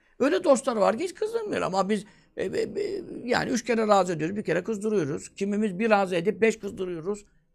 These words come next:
E bunlar bu. Bunlara şimdi tam bir ulaşma, rızasına kavuşma denmez hani.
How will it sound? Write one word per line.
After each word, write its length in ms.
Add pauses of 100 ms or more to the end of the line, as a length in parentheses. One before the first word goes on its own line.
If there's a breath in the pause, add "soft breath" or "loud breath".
E 160
bunlar 300
bu. 180
Bunlara 340
şimdi 340 (220 soft breath)
tam 240
bir 100
ulaşma, 580
rızasına 540
kavuşma 460
denmez 380
hani. 300